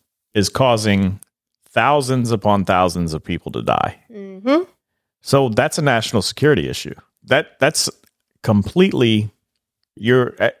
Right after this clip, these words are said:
Speaker 1: if you shut it down, you're protecting American citizens.
Speaker 2: Right. They also kept drawing ties back to C C P, which in my head, I had to spell it out, China Communist Party, to make sure I was keeping up with the conversation.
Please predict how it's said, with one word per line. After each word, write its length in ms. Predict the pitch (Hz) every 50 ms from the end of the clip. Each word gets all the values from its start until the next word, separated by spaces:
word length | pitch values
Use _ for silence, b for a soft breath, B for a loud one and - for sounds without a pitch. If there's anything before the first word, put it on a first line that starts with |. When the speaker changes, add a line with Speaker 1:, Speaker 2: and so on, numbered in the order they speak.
| _
Speaker 1:
if 160 | - 120 -
you 140 | 131 151 156 143
shut 280 | - - - 165 185
it 120 | 220 214 147
down, 280 | 175 196 175 123 120
you're 120 | 120 120 120
protecting 500 | - 139 117 - 151 143 - 143 127 117
American 460 | 107 110 107 107 104 98 - 107 98
citizens. 580 | - - 90 78 - - - - - - -
Speaker 2:
Right. 460 | 190 180 180 175 139 - - - - - _ _ _ _ _ -
They 120 | 208 226
also 240 | 233 254 269 - 269
kept 200 | - 254 220 -
drawing 600 | 208 - 202 208 208 202 190 190 185 185 180 180
ties 500 | - - - 220 196 185 196 190 185 185
back 320 | - - 185 175 170 - -
to 240 | - - 190 175 160
C 200 | - - 202 190
C 200 | - - 156 120
P, 320 | - - 247 226 175 165
which 400 | 175 180 170 160 - - - - -
in 200 | - - 165 165
my 120 | 147 165
head, 260 | 185 208 202 185 165
I 40 | 165
had 140 | 160 170 165
to 140 | 170 156 151 - _ _ _
spell 340 | - - - - 185 170 160
it 60 | 165
out, 240 | 170 170 160 143 B B B B B -
China 320 | - 202 180 175 175 165
Communist 440 | - - 190 170 170 160 139 - -
Party, 360 | - 208 185 151 151 170 - _ _ _
to 80 | - 277
make 120 | 240 262 -
sure 140 | - 302 277
I 120 | 240 247
was 180 | 214 214 214 -
keeping 300 | - 285 254 214 240 240
up 140 | 233 226 -
with 80 | 196
the 40 | 196
conversation. 580 | - 233 226 202 190 233 247 240 - 180 196